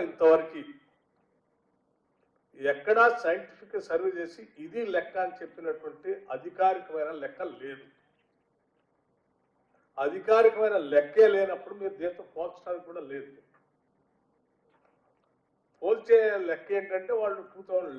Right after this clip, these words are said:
లెవెన్ సెన్సస్ చెప్తా ఉన్నారు. టూ థౌజండ్ లెవెన్ సెన్సస్లో కేవలం ఎస్సీ, ఎస్టీల జనాభా, మైనారిటీల జనాభా ఉంటుంది, లేకపోతే మొత్తం పాపులేషన్ లెక్క ఉంటుంది తప్ప బీసీలకు సంబంధించిన సమాచారం ఆ సెన్సస్లో ఉండదు అధికారికంగా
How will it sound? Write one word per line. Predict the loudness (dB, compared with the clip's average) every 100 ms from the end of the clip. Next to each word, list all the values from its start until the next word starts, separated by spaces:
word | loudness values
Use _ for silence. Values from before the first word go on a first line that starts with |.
| 2
లెవెన్ | 2 -2 -4
సెన్సస్ | -6 -6 -16 -16
చెప్తా | -18 -12 -12
ఉన్నారు. | -12 -16 _ _ _ _ _ _ _ -10
టూ | -6 2
థౌజండ్ | 4 4 2 6
లెవెన్ | 8 8 4 -4
సెన్సస్లో | -8 -8 -16 -16 -6 2 2 2 -10 _ _ _ _ _ _ -4
కేవలం | 4 6 8 6 4
ఎస్సీ, | 0 2 2
ఎస్టీల | 2 -6 -2 0
జనాభా, | 2 2 0 -4 -6
మైనారిటీల | -8 -4 -6 -6 -2
జనాభా | 0 0 -8 -8 -10
ఉంటుంది, | -16 -12 -8
లేకపోతే | -8 -8 -14
మొత్తం | -14 -16 -10
పాపులేషన్ | -8 -8 -12 -18 -20
లెక్క | -18 -14 -14
ఉంటుంది | -14 -20
తప్ప | -10 -8 -8 -12 _ _ _ _ -6
బీసీలకు | -4 -4 6 6 6 -4
సంబంధించిన | -8 -8 -12 -16 -10
సమాచారం | -4 -2 -2 -2 -6 -4 -6
ఆ | -6
సెన్సస్లో | -12 -12 -20 -14 -14 -12
ఉండదు | -16 -18 _ _ _ -10
అధికారికంగా | -10 -4 -2 -2 -2 -18